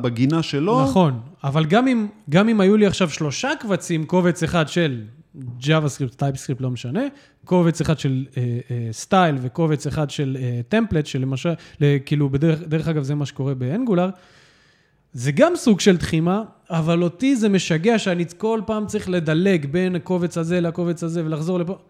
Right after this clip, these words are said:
Speaker 2: תן לי הכל בקובץ אחד. גם ככה קומפוננטה,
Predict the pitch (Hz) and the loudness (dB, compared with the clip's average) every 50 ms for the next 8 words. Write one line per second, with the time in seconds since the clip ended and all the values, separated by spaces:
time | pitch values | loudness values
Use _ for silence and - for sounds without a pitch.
0 | _ _ _ _ _ _ - 311 330 320 302 262 - - 254 233 202 196 - 220 | _ _ _ _ _ _ 0 2 2 4 4 2 4 4 4 4 4 4 4 4
1 | 214 208 196 - - 170 78 - 202 208 214 208 185 - - - - - - _ | 4 4 4 2 2 -2 2 4 4 4 4 4 2 -4 -12 -16 -20 -20 -20 _
2 | - - - _ _ _ _ _ _ - 147 143 170 170 156 165 254 277 294 277 | -20 -20 -20 _ _ _ _ _ _ -8 0 2 2 2 2 0 0 2 2 0
3 | 285 214 190 180 160 170 170 170 196 226 240 220 - - 165 156 160 | 2 2 2 2 4 2 2 4 4 4 2 0 0 2 2 2 2